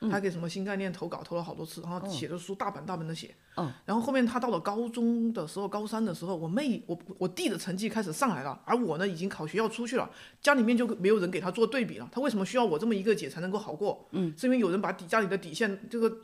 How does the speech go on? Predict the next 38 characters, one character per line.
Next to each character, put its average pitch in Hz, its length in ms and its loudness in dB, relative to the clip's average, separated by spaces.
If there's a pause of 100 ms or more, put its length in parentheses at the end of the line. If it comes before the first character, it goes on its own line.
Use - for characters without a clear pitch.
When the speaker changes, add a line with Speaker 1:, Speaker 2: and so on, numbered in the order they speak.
(340)
Speaker 1:
嗯， 196 200 0
嗯。 165 140 4
Speaker 2:
糟 247 100 8
糕 254 140 8
的 254 80 2
底 165 100 -6
线 226 160 2
拉 226 140 2
得 240 60 4
很 170 140 0
低 196 160 -4
嘛。 202 220 0
Speaker 1:
嗯， 196 180 2
嗯。 143 220 -2
Speaker 2:
所 233 100 0
以 226 40 4
她 240 100 2
才 233 80 4
会 233 140 4
有 165 100 4
一 165 60 -2
个 208 100 4
生 226 160 0
存 208 140 -2
的 180 40 0
空 180 220 -4
间。 175 220 -2
到 233 100 2
当 240 160 2
我 233 100 6
读 170 200 -4
大 214 120 0
学 180 140 -4
出 208 160 -6
去 208 100 -4
之 190 80 -6
后， 196 220 -2
Speaker 1:
嗯。 - 40 -20